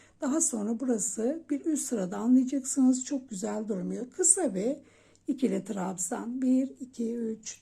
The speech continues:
dört, beş zincir. Şimdi buradaki üç tane trabzanımı da aynı şekilde tepe noktalarına örüyorum. Üç tane zincir, üç tane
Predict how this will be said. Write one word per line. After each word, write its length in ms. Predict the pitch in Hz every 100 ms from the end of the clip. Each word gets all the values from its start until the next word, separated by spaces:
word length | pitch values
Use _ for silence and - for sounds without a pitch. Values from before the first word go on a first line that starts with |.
| -
dört, 260 | 240 240 285 _ _ _ _ _ - _ _ _ -
beş 200 | 294 311
zincir. 760 | - - 285 285 285 294 285 285 - -
Şimdi 280 | - 339 320
buradaki 680 | 359 269 196 - 233 277 - _ _ _ _ _ _ _ _ _ _ _ _ -
üç 220 | 320 -
tane 380 | 254 196 196 196
trabzanımı 800 | 262 302 233 190 214 190 190 190
da 220 | 262 330 - _ _ _
aynı 300 | - 294 320
şekilde 760 | 254 247 - 220 190 196 254 330 -
tepe 300 | 294 220 185
noktalarına 680 | 180 - 202 185 185 185
örüyorum. 460 | 180 185 180 190 214 - _ _ _ _ _ _ _
Üç 220 | 302 262 -
tane 380 | 247 202 196
zincir, 800 | 190 - 240 269 269 277 277 277 - _ _ _ _ _ _ -
üç 240 | 311 -
tane 480 | - 196 190 190 202